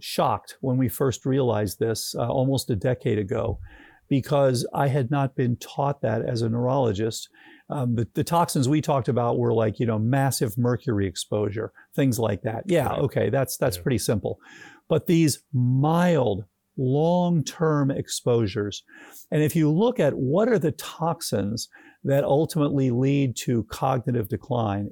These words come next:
Speaker 1: it's three groups. Number one, it's the inorganics, things like air pollution and mercury. And by the way, you, you give someone mercury,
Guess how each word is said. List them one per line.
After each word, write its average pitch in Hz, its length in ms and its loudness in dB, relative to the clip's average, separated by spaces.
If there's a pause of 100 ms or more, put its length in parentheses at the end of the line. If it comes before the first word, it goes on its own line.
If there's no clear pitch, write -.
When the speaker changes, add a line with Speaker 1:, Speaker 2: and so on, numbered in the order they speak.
Speaker 1:
it's - 240 -2
three 180 420 0
groups. 117 500 0 (360)
Number 143 300 2
one, 165 400 2
it's - 200 -4
the 139 260 -2
inorganics, 123 920 0 (260)
things 131 380 0
like 117 360 0
air 131 200 0
pollution 120 840 0
and 131 200 0
mercury. 127 540 0
And 180 240 -4
by 202 140 0
the 165 80 2
way, 156 160 4
you, 175 180 2
you 190 180 -2
give 208 180 0
someone 151 340 2
mercury, 120 480 0